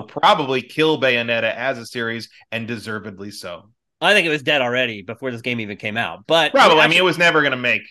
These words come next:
Speaker 1: uh, the, the
Speaker 2: There's
Speaker 1: amount
Speaker 2: never
Speaker 1: of
Speaker 2: gonna be a
Speaker 1: money you would
Speaker 2: Bayonetta
Speaker 1: get.
Speaker 2: four. Yeah. Um, we should actually summarize the plot very quickly for people who actually do care.
Speaker 1: Oh,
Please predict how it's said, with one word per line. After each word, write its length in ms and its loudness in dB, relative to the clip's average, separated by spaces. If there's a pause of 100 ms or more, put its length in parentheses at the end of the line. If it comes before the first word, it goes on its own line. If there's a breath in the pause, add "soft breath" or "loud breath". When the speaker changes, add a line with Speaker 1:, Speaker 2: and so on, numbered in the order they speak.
Speaker 1:
uh, 60 -10
the, 340 -6
the 140 -2
Speaker 2:
There's 160 2
Speaker 1:
amount 20 -4
Speaker 2:
never 220 4
Speaker 1:
of 40 0
Speaker 2:
gonna 40 0
be 80 2
a 60 0
Speaker 1:
money 160 0
you 40 0
would 60 0
Speaker 2:
Bayonetta 80 0
Speaker 1:
get. 80 -8
Speaker 2:
four. 320 -12
Yeah. 280 -2 (380 soft breath)
Um, 240 0
we 120 2
should 140 2
actually 260 0
summarize 380 0
the 100 -4
plot 280 0
very 200 -6
quickly 400 -4
for 140 -10
people 260 -6
who 100 -2
actually 320 -4
do 240 -6
care. 300 -2
Speaker 1:
Oh, 160 0